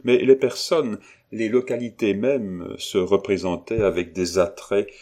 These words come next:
qui me laissaient une douce et profonde mélancolie. À l'arrivée du grand maréchal pour le travail, l'empereur lui a dicté jusqu'à dîner. Le soir, l'empereur a demandé les Mille et une nuits qu'il a bientôt laissées.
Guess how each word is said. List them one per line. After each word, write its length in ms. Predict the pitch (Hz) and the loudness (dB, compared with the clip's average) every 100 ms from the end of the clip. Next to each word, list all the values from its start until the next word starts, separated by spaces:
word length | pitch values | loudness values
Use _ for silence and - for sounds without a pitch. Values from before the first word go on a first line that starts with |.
| - _ | -20 _
qui 140 | - | -10
me 140 | 104 101 | -2 0
laissaient 460 | 92 80 - 113 - _ - | 0 -2 -4 -6 -8 _ -14
une 280 | 117 107 | -8 -6
douce 400 | 95 104 110 - - | -8 -10 -14 -10 -4
et 200 | 107 101 | -2 -2
profonde 720 | - 92 - - 92 90 85 | -2 -2 -4 -4 -2 -2 -4
mélancolie. 880 | 85 90 90 85 87 80 76 65 101 - _ _ _ _ _ _ _ _ _ _ _ _ _ - | -6 -4 -4 -4 -6 -6 -10 -12 -16 -20 _ _ _ _ _ _ _ _ _ _ _ _ _ 0
À 200 | 117 113 | 6 8
l'arrivée 440 | 113 117 104 123 | 6 4 4 4
du 120 | 123 | 4
grand 200 | 95 92 | 0 0
maréchal 640 | 95 90 90 - 101 92 87 | 0 0 -2 -2 2 2 0
pour 120 | 85 | -2
le 120 | 78 | -2
travail, 480 | - 82 82 110 120 | -4 -2 0 0 2
l'empereur 640 | 107 90 87 - 104 95 90 | 0 0 -2 -2 2 2 0
lui 180 | 90 | 0
a 80 | 90 | 0
dicté 540 | 87 87 - 98 113 113 | 0 -8 -6 -4 -2 -4
jusqu'à 480 | 92 92 - 92 | -8 -8 -4 -4
dîner. 480 | 90 104 92 82 78 _ _ - _ _ _ | -4 -8 -8 -8 -8 _ _ -20 _ _ _
Le 120 | - 117 | -2 -2
soir, 400 | - 131 147 131 | 2 2 4 2
l'empereur 520 | 110 101 - 117 104 | -2 -4 -2 0 0
a 100 | 95 | 0
demandé 500 | 98 95 92 98 107 | 0 0 -2 -2 -2
les 140 | 92 | -2
Mille 280 | 85 117 95 | -4 -4 -4
et 60 | 90 | -4
une 220 | 82 82 | -4 -10
nuits 400 | 82 92 113 - | -10 -10 -12 -14
qu'il 180 | - 82 | -8 -4
a 60 | 80 | -4
bientôt 340 | 80 76 92 | -6 -8 -6
laissées. 560 | 80 76 - - - | -6 -6 -8 -10 -16